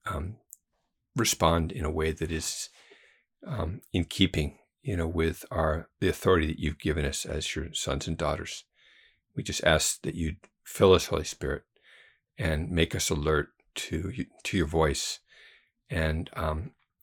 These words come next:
and that we would strengthen, become strengthened in our spirits through your love, your perfect love, um, that would drive out all the fear that's in us, so that we, um, will be ready for whatever comes our way.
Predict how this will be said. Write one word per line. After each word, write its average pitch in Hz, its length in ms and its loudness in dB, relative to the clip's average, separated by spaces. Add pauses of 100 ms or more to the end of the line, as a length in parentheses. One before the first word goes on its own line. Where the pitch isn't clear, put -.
(160)
and 90 100 -6
that - 120 -8
we 80 140 0
would 76 260 -2 (1040)
strengthen, 85 680 4
become - 340 -2
strengthened - 760 -2
in 85 100 -4
our 78 100 2
spirits - 580 0
through 78 360 -2 (560)
your 82 140 2
love, 78 440 4
your 147 120 -6
perfect - 360 0
love, 73 340 -4 (380)
um, 80 260 -2
that 73 120 -2
would 80 140 -6
drive 85 280 4
out 78 200 4
all 82 200 6
the 87 100 2
fear 78 260 2
that's - 260 -4
in 73 140 0
us, - 260 -6 (560)
so 104 180 -4
that 87 220 -4
we, 80 420 0
um, 80 300 -6 (100)
will 120 100 -2
be 87 120 4
ready 104 240 8
for 82 180 -2
whatever 80 300 -2
comes - 320 -8
our 69 80 -4
way. 65 280 -6